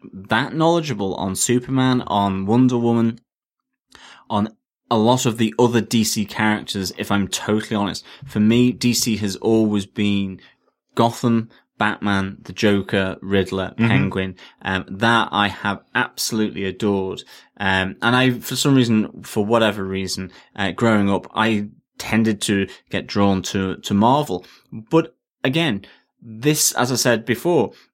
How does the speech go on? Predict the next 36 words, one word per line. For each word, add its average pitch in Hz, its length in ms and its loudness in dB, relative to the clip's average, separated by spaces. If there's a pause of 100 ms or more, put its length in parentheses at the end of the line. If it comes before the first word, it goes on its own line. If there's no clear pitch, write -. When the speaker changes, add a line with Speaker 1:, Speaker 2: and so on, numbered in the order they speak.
(400)
Speaker 1:
is 165 160 0
kind 196 240 0
of 214 80 -2
doing 190 200 2
the 147 80 2
reverse 123 520 4
of 110 140 -4
what 101 160 0
Marvel 95 480 -4
has 92 220 -10
done 95 340 -4
in, 92 200 -6
in 92 160 -6
the 92 60 -4
cinematic 92 680 -6
world. 92 320 -8 (300)
This 139 440 0
is 107 400 0 (240)
the 101 300 -2
big 127 640 2 (160)
Avengers 131 600 0
Assemble, 101 840 -4
Age 123 280 0
of 104 100 -4
Ultron, 98 640 -4 (240)
um, 95 320 -6 (500)
upfront 120 760 0 (260)
showing 117 420 0
the 101 100 -2
wider 107 560 2
world 98 540 0
before 117 520 0
they 104 180 0
go 123 300 2
down 113 340 2
ultimately 110 760 -2